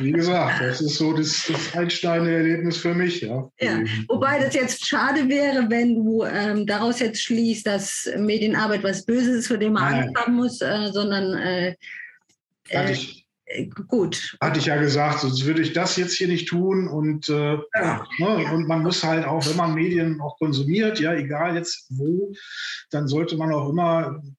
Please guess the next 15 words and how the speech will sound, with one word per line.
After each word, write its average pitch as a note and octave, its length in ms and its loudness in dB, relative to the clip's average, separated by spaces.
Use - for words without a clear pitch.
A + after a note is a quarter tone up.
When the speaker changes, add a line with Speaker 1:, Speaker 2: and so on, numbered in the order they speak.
Speaker 1:
das C#3 280 -4
Hirn F#3 440 0
anlassen F3+ 540 0
dabei, E3+ 680 0
um D#3+ 320 -4
einfach E3 260 -2
auch E3 140 0
mal D#3 360 -2
zwischendurch D#3+ 1200 -2
mal D3+ 160 0
nachzudenken. E3 960 -2
Das - 400 -6
schadet D#3 460 -2
auch F#3 220 -2
nicht. G#3 360 -4